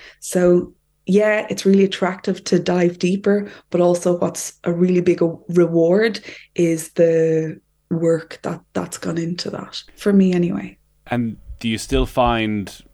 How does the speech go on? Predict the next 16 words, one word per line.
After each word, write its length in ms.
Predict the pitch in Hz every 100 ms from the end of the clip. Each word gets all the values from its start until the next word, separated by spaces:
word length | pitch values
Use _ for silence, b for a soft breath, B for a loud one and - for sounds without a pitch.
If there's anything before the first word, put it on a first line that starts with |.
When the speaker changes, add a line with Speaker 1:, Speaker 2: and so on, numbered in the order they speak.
| _ _
Speaker 2:
today 600 | - 113 113 120 120 101
that 440 | 95 98 92 - - -
that 240 | 110 -
connection 500 | - 107 - - 101
is 120 | 98
there, 280 | 110 107 107
that 140 | 95
there'd 140 | - 101
be 120 | 98
times 560 | - 110 104 104 101 95
when 460 | 98 95 95 87 - b b b b b b b -
you 140 | 127
have 160 | 113 -
planned 640 | 143 123 135 143 110 117 -
something 400 | - 147 143 147
and, 400 | 143 127 104 -